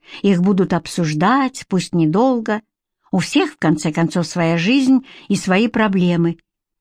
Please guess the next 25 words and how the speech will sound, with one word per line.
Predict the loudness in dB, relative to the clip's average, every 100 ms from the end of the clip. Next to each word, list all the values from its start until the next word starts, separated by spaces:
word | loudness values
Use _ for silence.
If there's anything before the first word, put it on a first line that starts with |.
| _ _ 0
Их | 2 4
будут | 4 4 2 0 -4
осуждать, | -2 2 2 2 2 0 -2 -10 -20 _ _ _ -2
но | 0
в | 0
конце | 0 0 0 -2
концов | -2 0 0 0
пожалеют | 0 0 0 2 2 2 0
и | -2
посочувствуют. | -2 -2 -2 -2 -4 -4 -4 -4 -4 -8 _ _ _ _ _ _ _ -18 -4
Русский | 0 0 -2 -6
человек | -2 0 0 -2
скорее | -4 -2 0 0 0
жалостлив, | 0 0 0 -4 -6 -8 -8 _ _ _ -4
чем | 0 0
жесток, | 0 -2 -4 -2 -2 -2 _ _ _ _ _ -20 -6
и | -2
каждый | 0 2 2 2 0
примерит | 2 2 4 2 0 -4
свои | -2 0 0
проблемы | 0 0 0 2 2 2 2
на | 0 -2 -2
их. | 0 0 -6 -16 -20 _ _ _ _ 0
И | 2
вдруг | 2 0 0 -4